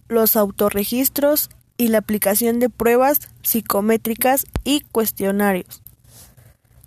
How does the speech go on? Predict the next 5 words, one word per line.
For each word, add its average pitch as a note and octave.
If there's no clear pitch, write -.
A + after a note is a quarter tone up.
El A3
segundo, A#3+
entrenar B3
al E4
deportista B3